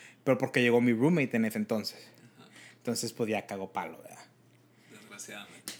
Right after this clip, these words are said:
Speaker 1: Desgraciadamente. Y, pues, ahí estuvimos, estuvo bien el pedo, entonces la invité a casa de otro amigo donde el vato tenía cuartos extras y le dije, "Ah, pues, aquí en corto, ¿verdad?".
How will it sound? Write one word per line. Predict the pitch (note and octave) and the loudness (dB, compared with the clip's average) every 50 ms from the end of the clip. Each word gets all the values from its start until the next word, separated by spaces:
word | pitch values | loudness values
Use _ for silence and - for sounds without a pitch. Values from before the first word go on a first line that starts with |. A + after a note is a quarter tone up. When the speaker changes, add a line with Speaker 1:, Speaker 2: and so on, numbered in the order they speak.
| - - | -12 -6
Speaker 1:
Desgraciadamente. | - A2+ A2 A2 A2 G#2 - - A2+ G#2+ A2+ A2+ A#2 A2 G#2+ G2+ G#2 - - - - - - - - - - - - | -4 -4 -2 -2 -2 -2 -2 0 0 2 2 2 2 0 -2 -2 -6 -8 -14 -20 -20 -20 -20 -20 -20 -20 -18 -4 2
Y, | F#3 E3+ | 2 2
pues, | E3 - C#3+ - | 2 2 4 4
ahí | D3+ D3+ | 6 6
estuvimos, | D3 - - E3 D#3 D#3 D#3 D3+ D#3+ F3 F3+ F3+ | 6 6 4 6 8 8 8 6 6 4 2 0
estuvo | - - E3+ D#3+ D#3+ | 0 2 4 4 6
bien | D#3 D#3 D3+ | 6 4 4
el | D#3 D#3 D3 | 2 2 2
pedo, | - D#3 D3+ D3+ D#3 D#3+ | 4 4 6 6 6 6
entonces | D#3 - D3 C3+ C#3 C#3+ C#3 C3 - - - - - - - | 4 2 0 0 2 0 0 -2 -4 -10 -14 -20 -16 -6 0
la | C3 C3+ C3 | 4 4 6
invité | C3 C3+ B2+ B2 C3 B2+ - - C3 B2 B2 C3 | 6 4 2 2 -2 -2 0 2 4 6 8 8
a | C3 B2+ - | 6 6 4
casa | C3 B2 A#2+ - C#3+ | 2 2 2 4 4
de | B2+ | 2
otro | B2 - - C#3+ | 4 4 4 2
amigo | D3 D#3+ D#3 D3 C#3+ C#3+ C#3+ C#3 | 4 4 4 4 6 4 4 4
donde | C3 A#2 A2 G#2+ G#2+ | 2 2 0 0 0
el | G#2 | -2
vato | G2+ G2 - - | -2 -4 -4 -6
tenía | - - A#2 A#2 A2+ - | -4 -2 -2 -2 0 0
cuartos | - A#2 A2+ - B2+ B2 - D3 | 0 -2 -2 -2 -6 -4 -2 -2
extras | C#3+ C#3+ - - - C3+ C3+ C3 B2 - | -2 -2 -4 -6 -4 -2 -2 -2 -2 -4
y | A2+ G2+ | -4 -4
le | G2+ G2 | -4 -4
dije, | G2 F#2+ - G#2 | -6 -8 -10 -10
"Ah, | C#3+ - | -12 -12
pues, | - - - - | -12 -12 -12 -12
aquí | - - - A2 | -12 -10 -8 -8
en | A2+ | -4
corto, | - C3 C#3+ D#3 - - D3 | -2 -2 -2 -2 -4 -6 -6
¿verdad?". | C3+ B2+ C3 C3+ | -4 -4 -4 -6